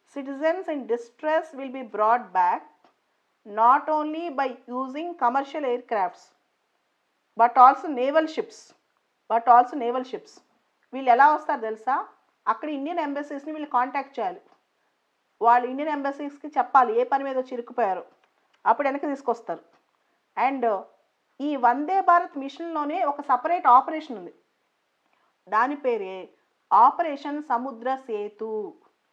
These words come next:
ఇది నేవీ వాళ్ళు పేరు పెట్టారు దీనికి. వందే భారత్ మిషన్ అనేది by aircrafts అయినా by naval ships అయినా ఒకటే, కానీ ఆపరేషన్ సముద్ర సేతు అనేది నేవల్ షిప్స్ అన్నమాట.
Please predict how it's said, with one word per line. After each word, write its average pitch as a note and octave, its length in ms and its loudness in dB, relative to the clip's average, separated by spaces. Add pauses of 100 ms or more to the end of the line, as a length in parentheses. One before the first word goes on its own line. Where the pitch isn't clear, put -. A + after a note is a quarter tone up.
(180)
ఇది D4+ 120 -8 (100)
నేవీ D#4 340 -2
వాళ్ళు D4+ 240 2
పేరు C4 200 -2
పెట్టారు A#3 300 -4
దీనికి. F3+ 260 -18 (480)
వందే C#4+ 340 2 (120)
భారత్ D#4 320 2
మిషన్ C#4+ 260 -10
అనేది C#4 240 -8 (800)
by A#3+ 100 4 (140)
aircrafts D4 580 0
అయినా D4 240 -4 (480)
by B3 100 2 (120)
naval C#4 320 -2
ships D4 260 -12
అయినా C#4+ 140 -4 (100)
ఒకటే, B3 240 -8 (720)
కానీ C#4+ 200 2 (160)
ఆపరేషన్ E4+ 480 0
సముద్ర C4+ 320 -4 (120)
సేతు D4 320 -8
అనేది C4+ 260 -10 (440)
నేవల్ C#4 320 -2
షిప్స్ A#3+ 240 -10
అన్నమాట. F#3+ 260 -8